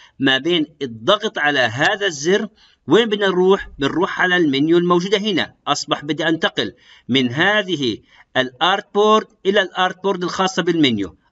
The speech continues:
أصبح بنتقل هنا، التريجر حيكون عبارة عن التاب، يعني بحيث إنه لو ضغطنا حيجي عندي ترانزيشن. إيش نوع الترانزيشن؟ بدي أخليه أوتو أنيميت، بحيث إنه يكون في عندي حركة في الموضوع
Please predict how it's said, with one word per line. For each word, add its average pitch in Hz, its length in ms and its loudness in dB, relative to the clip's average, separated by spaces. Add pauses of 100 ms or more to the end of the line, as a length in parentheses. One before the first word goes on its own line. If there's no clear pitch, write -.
(140)
أصبح 151 340 -4
بنتقل 170 480 -2
هنا، 196 300 0 (340)
التريجر 196 420 0
حيكون 208 400 -2
عبارة 175 360 0
عن 175 240 2
التاب، 190 420 -2 (100)
يعني 131 220 -4
بحيث 185 280 -6
إنه 185 100 0
لو 170 140 0
ضغطنا 185 580 -2 (240)
حيجي 175 420 0
عندي 185 440 0 (140)
ترانزيشن. 165 600 0 (140)
إيش 196 180 0
نوع 214 200 2
الترانزيشن؟ 196 560 0
بدي 180 260 -2
أخليه 185 300 -2 (180)
أوتو 208 360 0
أنيميت، 196 640 2
بحيث - 280 -6
إنه 180 120 2
يكون 170 200 -2
في 190 160 -2
عندي 185 240 0
حركة 185 540 -4
في 175 60 -10
الموضوع 175 560 0